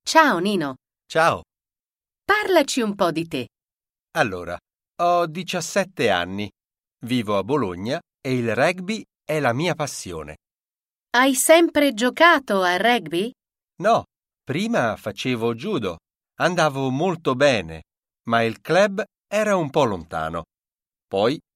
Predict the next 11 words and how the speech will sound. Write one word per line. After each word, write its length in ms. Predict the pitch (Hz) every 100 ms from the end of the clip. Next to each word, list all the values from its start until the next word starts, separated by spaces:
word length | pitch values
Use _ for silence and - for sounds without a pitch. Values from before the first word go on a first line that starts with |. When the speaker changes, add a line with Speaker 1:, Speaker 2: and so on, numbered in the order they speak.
| -
Speaker 2:
ho 80 | 185
scoperto 640 | 190 - 180 135 190 -
il 200 | 185 175
rugby. 440 | 135 85 76 76 80 - _ _ _ _ _ -
Speaker 1:
E 200 | 330 285
da 180 | 311 302
quanto 420 | 440 453 - 359
tempo 580 | 320 226 180 165 165 156
giochi 540 | 196 180 165 190 165
a 100 | 156
rugby? 520 | 151 139 131 139 139